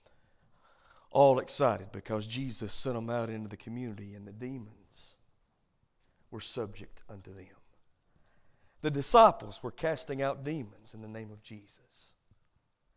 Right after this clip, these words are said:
And they came to one place that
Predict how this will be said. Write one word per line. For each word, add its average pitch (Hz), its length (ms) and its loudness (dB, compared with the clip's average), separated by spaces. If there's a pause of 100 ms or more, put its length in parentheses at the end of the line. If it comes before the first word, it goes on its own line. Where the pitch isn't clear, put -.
(420)
And 180 100 4
they 180 80 8
came 269 340 4
to 180 120 -2
one 170 280 0
place 120 680 -6
that 127 180 -8